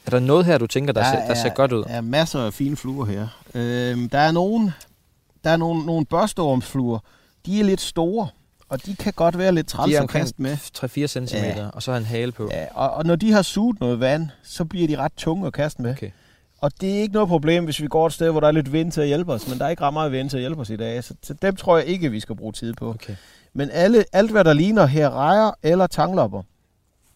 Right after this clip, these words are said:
Speaker 2: det, det vil være, det vil være super fint. Nu
Speaker 1: Og
Speaker 2: siger jeg, at tanglopper er meget vigtigt fødeemne. Det er meget sjældent, at jeg fisker med tanglopper fluer.
Speaker 1: Okay.
Speaker 2: Og det hænger sammen med, at tanglopfluer, de er jo af god grund, de ligner tanglopper, det vil sige, de er ikke ret store.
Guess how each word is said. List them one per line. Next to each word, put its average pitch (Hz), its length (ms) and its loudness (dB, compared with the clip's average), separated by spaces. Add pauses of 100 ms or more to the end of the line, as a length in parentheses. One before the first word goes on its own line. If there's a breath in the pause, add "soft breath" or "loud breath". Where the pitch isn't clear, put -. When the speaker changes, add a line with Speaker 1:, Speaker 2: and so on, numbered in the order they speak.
(340)
Speaker 2:
det, 165 240 0
det 180 140 0
vil 185 160 2
være, 110 320 2
det 123 120 -4
vil 165 140 -4
være 110 120 -4
super 175 300 -8
fint. 127 320 -8 (840 soft breath)
Nu 185 80 -2
Speaker 1:
Og 208 60 2
Speaker 2:
siger 226 180 4
jeg, 202 100 8
at 143 60 2
tanglopper 175 480 4
er 113 100 -2
meget 151 260 2
vigtigt 156 260 -4
fødeemne. 117 580 -2 (680)
Det 151 60 -6
er 147 40 -4
meget 151 220 -2
sjældent, 165 260 -2
at - 20 -4
jeg 117 80 -6
fisker 156 280 -8
med 107 100 -8
tanglopper 131 480 -4
fluer. 135 360 -6 (420)
Speaker 1:
Okay. 143 200 -10 (120)
Speaker 2:
Og 147 160 -6
det 170 120 0
hænger 170 200 0
sammen 151 320 -2
med, 156 80 -4
at 147 180 -4
tanglopfluer, 127 720 -2 (220)
de 180 160 -4
er 143 40 0
jo 113 100 -2
af 110 80 -6
god 156 160 -4
grund, 147 180 -4
de 156 80 -4
ligner 165 220 -4
tanglopper, 151 440 -2
det 135 100 -4
vil 147 80 -4
sige, 151 160 -6
de 143 60 -4
er 147 40 0
ikke 147 120 -6
ret 123 140 -2
store. 143 280 -8